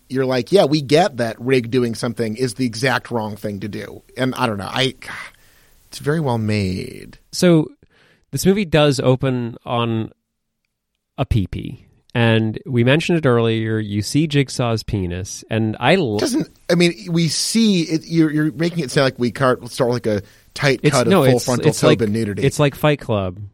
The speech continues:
Speaker 2: where you come out of the urethra.
Speaker 1: Yeah, yeah, yeah, yeah.
Speaker 2: Yeah.
Speaker 1: It starts literally in a, a, a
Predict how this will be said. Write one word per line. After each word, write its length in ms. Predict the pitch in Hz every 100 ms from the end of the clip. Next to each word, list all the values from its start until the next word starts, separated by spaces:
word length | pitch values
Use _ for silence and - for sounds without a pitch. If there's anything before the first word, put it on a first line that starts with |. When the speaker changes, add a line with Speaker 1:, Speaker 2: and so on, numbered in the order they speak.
| -
Speaker 2:
where 380 | 120 120 117 113
you 240 | 120 120
come 300 | - 139 131
out 300 | 120 113 120
of 100 | 107
the 100 | 110
urethra. 800 | 104 101 101 110 - 107 120 120 -
Speaker 1:
Yeah, 300 | 143 151 107
yeah, 200 | 117 113
yeah, 120 | 98 92
yeah. 100 | 98
Speaker 2:
Yeah. 260 | 113 90 101 -
Speaker 1:
It 140 | 127
starts 280 | - 156 -
literally 340 | 139 151 139
in 280 | 120 139 135
a, 160 | 120 110 -
a, 320 | 110 101 98 - _
a 360 | 104 104 98